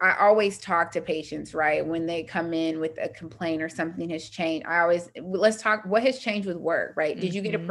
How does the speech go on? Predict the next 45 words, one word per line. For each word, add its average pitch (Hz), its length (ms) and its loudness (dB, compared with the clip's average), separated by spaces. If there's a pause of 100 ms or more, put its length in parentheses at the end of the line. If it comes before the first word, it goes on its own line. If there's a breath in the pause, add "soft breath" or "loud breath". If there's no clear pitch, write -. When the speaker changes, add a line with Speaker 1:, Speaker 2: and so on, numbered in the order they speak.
Speaker 1:
promotion? 160 580 -8
Do 165 80 -8
you 185 120 -2
have 202 200 2
a 196 40 0
new 185 140 -2
digital 170 380 -2
device? 143 600 0
Like, 165 140 0
are 185 140 4
you 208 180 2
working 190 360 2
on 175 120 -2
a 170 60 -4
new 170 240 -6
side 156 440 0
project? 107 560 -4
Like, 175 260 2 (340 loud breath)
what's 233 240 4
going 285 320 2
on 190 160 2
in 175 100 0
your 156 200 4
life? 151 640 0
Like, 160 200 2
stress 208 440 2
can 202 180 -2
also 190 380 4
cause 175 340 0
people 170 260 -4
to 175 60 0
have 170 260 0
eye 165 200 0
infections, 160 680 -4
right? 156 160 2
If 170 140 -6
you 180 80 -4
have 170 160 0
certain 165 260 -2
autoimmune 165 640 -2
issues, 160 380 -6
you 160 80 -10
can - 140 -6
have 160 160 0
stress-related 156 800 -2